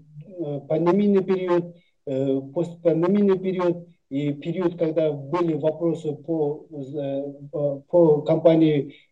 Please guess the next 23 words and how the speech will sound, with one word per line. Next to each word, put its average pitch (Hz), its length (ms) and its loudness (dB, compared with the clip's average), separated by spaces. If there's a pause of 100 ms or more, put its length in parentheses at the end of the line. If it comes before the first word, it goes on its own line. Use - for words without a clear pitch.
(140)
э, 131 260 2
по 156 240 2
золотодобычной 156 760 2
компании 143 340 0
Кумтор. 190 540 2
Сейчас 175 380 2
это 170 260 -4
все 185 240 -2
вопросы 160 560 -4
сняты, 190 720 0 (220)
экономика 175 640 2
динамично 170 540 0
развивается, 180 840 0 (240)
поэтому 180 380 2
мы 170 240 2
просим, 170 400 -4
чтобы 151 260 -6
меж-, 160 220 -2
международные 156 500 -2
компании 170 480 2
тоже 156 340 -2
еще 143 360 -4
раз 143 280 -2